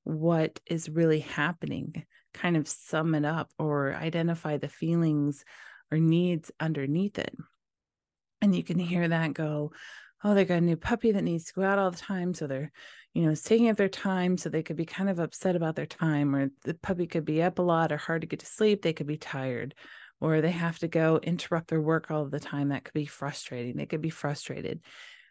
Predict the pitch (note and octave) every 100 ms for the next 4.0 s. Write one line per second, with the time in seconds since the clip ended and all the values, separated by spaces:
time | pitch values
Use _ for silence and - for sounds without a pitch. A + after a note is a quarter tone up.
0 | _ _ - F#3+ G#3 G#3+ G#3+ - A3+ A#3
1 | A#3 - - B3+ C4 G#3 F3+ E3+ E3 F3
2 | D#3+ D3+ D3 D3 E3 - - F3 F3 F3
3 | E3 E3+ - G3+ G3+ G3+ D3 C3+ C#3 E3